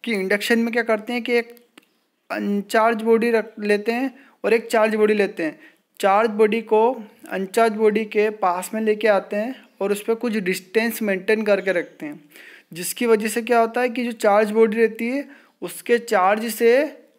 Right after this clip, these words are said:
अनचार्ज बॉडी में चार्ज इंड्यूस हो जाता है। और चार्ज इंड्यूस होने की वजह से क्या होता है कि जो अनचार्ज बॉडी है उसमें एक साइड में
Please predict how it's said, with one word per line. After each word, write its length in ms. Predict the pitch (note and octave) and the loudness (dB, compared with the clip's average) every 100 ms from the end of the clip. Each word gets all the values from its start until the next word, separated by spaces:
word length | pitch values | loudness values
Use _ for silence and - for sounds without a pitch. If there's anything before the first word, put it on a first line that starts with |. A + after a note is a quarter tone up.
| - | -12
अनचार्ज 500 | G3 G#3 G#3 A3+ A#3 | -4 -4 0 2 2
बॉडी 300 | A3+ A3 A3+ | 4 4 4
में 120 | A#3 | -2
चार्ज 420 | A#3+ G#3+ G3 A#3 G3+ | 0 2 4 2 0
इंड्यूस 340 | F#3 G3+ G#3+ | 0 0 4
हो 60 | A3 | 4
जाता 320 | A3 A3 A#3 | 4 2 0
है। 200 | C4 - - _ _ _ _ _ _ G3+ F#3 - _ - G#3 - | 0 -4 -18 _ _ _ _ _ _ -12 -12 -12 _ -12 -8 0
और 420 | G3+ G#3 G#3+ G#3+ | 4 4 4 2
चार्ज 360 | G#3 G3 A3+ A3+ | 0 2 2 0
इंड्यूस 320 | A3 A3+ A3 | -2 -2 -2
होने 220 | A3 A3 | -2 -4
की 120 | A3 | -4
वजह 280 | A3 G#3+ A3+ | -4 -2 -2
से 280 | A3 A#3+ C4+ - _ _ _ _ _ _ _ _ - | -2 -2 -4 -8 _ _ _ _ _ _ _ _ 0
क्या 120 | A3+ | 2
होता 200 | A3 A#3 | 2 0
है 80 | A#3 | -2
कि 340 | B3 C4 B3+ | -2 -2 -2
जो 320 | G#3+ A#3 A#3+ | 2 4 4
अनचार्ज 520 | A#3 F#3+ F#3+ A3+ A#3 | 2 -2 0 2 2
बॉडी 300 | A3 A3+ A3+ G#3+ | 2 2 2 0
है 60 | |
उसमें 480 | F3 F3+ G#3+ A3+ A3+ | 0 -4 -4 -2 -2
एक 200 | G3+ G3+ | -2 -2
साइड 300 | - A3 A3+ | 0 2 2
में 380 | A#3 A#3+ B3 | -2 -4 -6